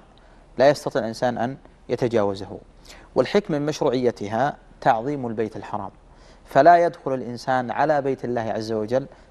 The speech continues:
إلا على هيئة معظمة تشعر بالذل والخضوع لله سبحانه وتعالى، فلا بد أن ينتبه الإنسان لهذا، لا على مجرد فقط حكم فقهي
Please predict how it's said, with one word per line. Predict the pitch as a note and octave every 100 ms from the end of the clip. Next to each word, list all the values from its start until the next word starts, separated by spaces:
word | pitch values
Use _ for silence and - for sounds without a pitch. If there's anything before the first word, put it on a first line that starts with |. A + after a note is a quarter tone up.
| - C3+
إلا | C3+
على | A#2 B2 A2
هيئة | B2 A2+ - C3 B2+ - - -
معظمة | A#2+ A2+ A#2+ C3 D3 C#3+ - - _
تشعر | - B2+ - B2
بالذل | A#2 A2+ B2 B2+ B2 -
والخضوع | A#2 G#2+ - A#2 B2+ B2 B2+
لله | B2 A#2
سبحانه | G#2+ A2 A#2 A2
وتعالى، | A2 G#2+ - G2+ G#2 F#2+ - - -
فلا | C3 D#3+
بد | E3+ C#3+
أن |
ينتبه | C#3+ C#3+ B2+
الإنسان | B2 A2+ - C3+
لهذا، | A2+ A2+ C3+ C#3+ D#3+ - - -
لا | - E3+
على | F3 F#3 - _ _ -
مجرد | B2 D#3 C#3+ B2
فقط | - C#3+ - -
حكم | D3 - B2
فقهي | - C#3 - B2